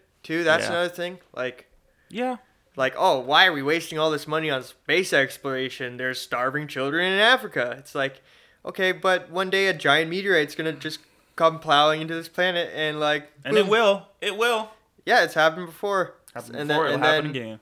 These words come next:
Speaker 1: and then, oh, everything restarts and civilization gets set back two thousand years. Like, we get, all
Speaker 2: It
Speaker 1: of our
Speaker 2: suck.
Speaker 1: eggs are in one basket, man. We gotta, we gotta divide our eggs up a little bit.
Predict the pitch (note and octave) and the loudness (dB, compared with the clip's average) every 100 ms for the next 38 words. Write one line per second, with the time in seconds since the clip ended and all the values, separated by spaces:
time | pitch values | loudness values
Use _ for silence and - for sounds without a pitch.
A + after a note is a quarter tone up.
0 | _ D3+ E3+ E3 C#3+ - E3+ F3+ B2+ D3 | _ 0 2 2 -4 -2 0 0 -2 -4
1 | C#3+ C#3+ C#3 C#3+ B2 B2 - - B2 B2+ | -4 -6 -6 -4 -4 -4 -8 -14 -12 -10
2 | B2+ - B2+ B2+ B2+ B2 B2 B2 A#2+ A#2 | -12 -10 -6 -6 -6 -10 -12 -16 -18 -20
3 | _ _ - B2 - C3 A#2+ A#2 A#2+ - | _ _ -14 -12 -8 -8 -6 -6 -6 -8
4 | _ _ _ - C3+ A#2+ B2 A#2+ B2+ B2 | _ _ _ -12 -10 -6 -6 -6 -12 -14
5 | B2 - _ _ _ _ _ _ _ _ | -14 -16 _ _ _ _ _ _ _ _
6 | _ - A2+ A#2+ E3 A3 C4+ E3 B2+ - | _ -12 -10 -10 -12 -12 -10 -12 -4 0
7 | F#4 E4+ E4+ D#4+ D4+ C#4 C#4+ B3+ C4+ B3 | 2 2 6 6 6 2 -2 0 0 2
8 | A#3+ C#4+ - E3 D3 E3+ G#3 A#3 A3 G3 | 2 2 -6 -8 -6 -6 -2 -2 -2 -4
9 | - _ _ G#3 A3+ A#3+ A3+ A3 F#3+ F3 | -10 _ _ -8 -2 0 2 2 0 0
10 | E3 F#3+ G#3 F#3+ B2 G3+ F#3+ B2+ - - | 4 6 6 4 4 4 2 -2 -16 -16
11 | - C#3 - C3+ C3+ B2+ C3+ D3 - | -6 -6 -6 -8 -6 -4 -4 -4 -8